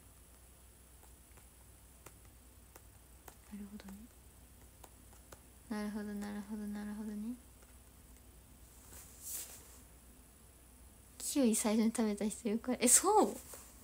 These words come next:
確かになんか毛が濃いもんね。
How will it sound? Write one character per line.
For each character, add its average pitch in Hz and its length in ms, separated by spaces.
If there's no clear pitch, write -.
確 - 200
か 208 80
に 190 160
な 196 80
ん 196 60
か 190 200
毛 - 180
が 233 160
濃 247 240
い 226 60
も 175 140
ん 160 80
ね。 - 80